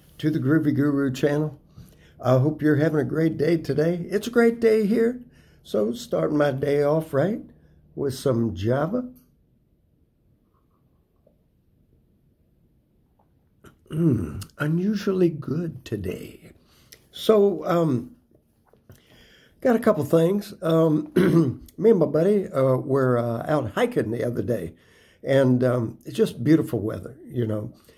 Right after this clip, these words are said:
Leaves are starting to, um, come out, and it's a little bit chilly in the morning, but then it warms up. Very nice.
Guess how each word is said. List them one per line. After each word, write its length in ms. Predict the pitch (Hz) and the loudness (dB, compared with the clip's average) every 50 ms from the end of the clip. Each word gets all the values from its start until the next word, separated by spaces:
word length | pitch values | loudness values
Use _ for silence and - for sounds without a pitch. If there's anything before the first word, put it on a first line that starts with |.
| _ _ _ | _ _ _
Leaves 360 | - 120 135 151 160 - 127 131 | -2 2 4 4 4 4 2 -2
are 60 | 127 | -4
starting 420 | - - 160 143 151 151 - 131 | -4 -2 -2 -2 -2 -2 0 0
to, 260 | 127 127 117 113 120 - - - _ _ _ _ _ _ - | 2 2 2 0 -4 -8 -12 -20 _ _ _ _ _ _ -6
um, 580 | 127 120 120 117 110 107 104 104 98 98 - - _ _ _ - _ | -2 0 0 0 0 0 -2 -4 -6 -8 -12 -18 _ _ _ -20 _
come 280 | - - 160 160 160 | -4 -2 2 2 2
out, 640 | - - 127 135 143 151 156 156 156 156 156 151 - - | 2 2 0 0 2 2 2 2 2 0 0 -2 -6 -6
and 300 | 117 113 104 98 101 - - _ _ _ _ - | -4 -4 -4 -4 -6 -8 -14 _ _ _ _ -10
it's 180 | - 127 - | -8 -4 0
a 40 | 170 | 2
little 180 | 175 190 175 165 | 2 4 4 4
bit 160 | 175 160 165 | 2 0 0
chilly 380 | - - 185 180 180 180 180 | -2 0 0 2 2 2 2
in 100 | 175 175 | 2 2
the 60 | 170 165 | 2 2
morning, 600 | 170 170 175 175 175 175 175 175 170 170 170 160 | 2 2 0 0 0 0 0 0 0 0 0 0
but 140 | 143 - | -2 -2
then 100 | - 139 | 0 -2
it 80 | 143 151 | -2 0
warms 400 | 147 143 151 151 147 139 127 143 | 0 2 2 2 0 -2 -4 -2
up. 240 | 151 151 147 135 127 | -2 -2 -2 -2 0
Very 220 | 143 160 151 123 | 0 2 2 0
nice. 340 | 110 101 80 - - - - | -2 -4 -6 -10 -14 -18 -20